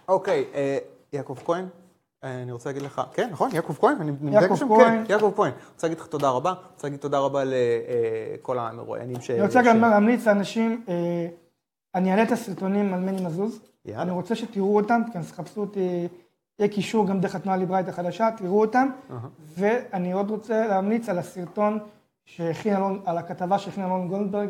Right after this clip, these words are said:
Speaker 2: ב-, אה, נראה לי בזווית אחרת,
Speaker 1: אהה.
Speaker 2: על דינש דה סוזה ועל
Speaker 1: אהה.
Speaker 2: הסרט-, יש שם סרטונים, יש לו גם שם עוד, עוד, עוד, אה, כתבה מעניינת, מאמר מעניין שם,
Speaker 1: אהה.
Speaker 2: על ה-, בעצם על ה-, איך כיצד השמאל גנב את המושג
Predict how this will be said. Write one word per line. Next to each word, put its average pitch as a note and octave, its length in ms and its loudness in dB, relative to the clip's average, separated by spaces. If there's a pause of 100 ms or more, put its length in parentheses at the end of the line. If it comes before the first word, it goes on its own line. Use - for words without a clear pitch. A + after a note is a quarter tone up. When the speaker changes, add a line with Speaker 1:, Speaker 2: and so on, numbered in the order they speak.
Speaker 2:
ב-, E3 220 -4 (540)
אה, D#3+ 340 -4 (180)
נראה F3 200 -2
לי F#3+ 240 2
בזווית E3 520 -4
אחרת, A3 400 -2 (160)
Speaker 1:
אהה. C#3+ 200 -6 (140)
Speaker 2:
על E3+ 100 -6
דינש F3+ 240 -2
דה F3+ 100 -6
סוזה G#3 360 -2 (200)
ועל E3 120 0
Speaker 1:
אהה. D#3+ 80 -2
Speaker 2:
הסרט-, E3+ 260 -10 (420)
יש - 80 -8
שם G#3 100 0
סרטונים, G#3 680 -4 (300)
יש F#3+ 100 -4
לו G3+ 60 -2
גם G3 100 0
שם F#3+ 140 -2
עוד, G3 160 0 (100)
עוד, G3 220 -4
עוד, G3+ 260 -2
אה, F#3+ 160 0
כתבה F#3+ 360 -4
מעניינת, F#3+ 340 -4
מאמר F#3+ 240 0
מעניין G3 280 -2
שם, A3 140 0
Speaker 1:
אהה. D#3 460 -6 (340)
Speaker 2:
על E3+ 200 -2
ה-, E3 380 -2
בעצם G#3 400 0 (100)
על F3 120 -2
ה-, F3 60 0 (100)
איך - 120 -10
כיצד G#3+ 220 0
השמאל G3+ 360 -2
גנב F3 360 -2
את F3+ 180 -8
המושג E3+ 440 -6